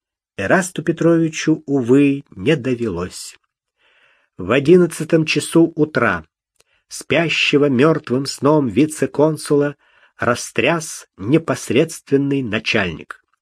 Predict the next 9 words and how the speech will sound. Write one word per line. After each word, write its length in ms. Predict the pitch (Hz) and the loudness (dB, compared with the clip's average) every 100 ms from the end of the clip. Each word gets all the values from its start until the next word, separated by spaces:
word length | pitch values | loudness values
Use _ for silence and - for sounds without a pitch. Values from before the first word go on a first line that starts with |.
| _ _ _ _ _ _ - | _ _ _ _ _ _ -8
Бледный, 840 | 92 127 151 127 143 143 143 135 _ _ _ _ | 2 4 4 0 -4 -4 -6 -12 _ _ _ _
дрожащий 680 | 107 110 131 123 147 - 139 | -8 0 2 2 -2 -2 -2
Всеволод 560 | 135 - - 139 143 - | -2 -4 -2 0 -2 0
Витальевич 720 | 123 127 123 123 120 - - _ _ _ - | 0 2 0 0 -2 -4 -8 _ _ _ -4
плеснул 540 | 120 135 - 139 147 | 0 0 2 4 4
на 120 | 139 | 4
Фандорина 680 | 139 139 139 117 143 131 131 | 0 -2 0 4 4 4 0
холодной 600 | - 117 131 147 123 131 | -4 2 4 2 0 -2
водой, 520 | 117 110 135 151 147 | 0 2 4 4 2